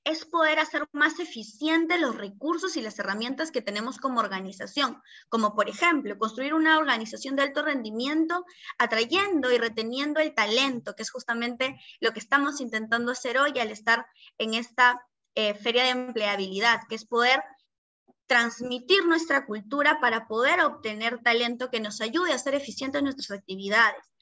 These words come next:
Des-, también el hecho de poder generar mayor incidencia. Una de las grandes actividades que se está haciendo y se ha fortalecido hoy por hoy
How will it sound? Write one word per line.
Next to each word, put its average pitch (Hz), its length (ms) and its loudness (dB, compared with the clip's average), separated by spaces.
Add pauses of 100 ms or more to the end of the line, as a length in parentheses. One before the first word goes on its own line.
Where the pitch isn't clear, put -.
(180)
Des-, 226 180 -8 (520)
también 247 480 2
el 294 140 0
hecho 285 260 0
de 285 180 4
poder 254 260 0
generar 254 360 0
mayor 247 260 0
incidencia. 240 800 -4 (300)
Una 294 240 4
de 294 60 2
las 285 120 2
grandes 262 340 2
actividades 226 360 0
que 247 100 -8
se 220 60 -12
está 220 160 -10
haciendo 302 400 2
y 226 40 -2
se 220 120 -4
ha - 180 -6 (160)
fortalecido 214 720 -2
hoy 240 120 0
por 226 240 0
hoy 247 160 0